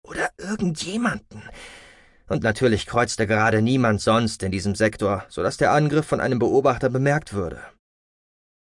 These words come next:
„Was geht hier vor sich?“ Flüsterte er.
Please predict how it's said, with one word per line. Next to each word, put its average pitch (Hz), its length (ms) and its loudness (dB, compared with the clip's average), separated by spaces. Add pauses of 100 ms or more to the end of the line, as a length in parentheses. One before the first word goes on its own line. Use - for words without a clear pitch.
(280)
„Was - 240 -4
geht 101 300 -4
hier 107 340 -2
vor - 460 -4
sich?“ - 480 -6 (300)
Flüsterte - 540 -10
er. - 260 -18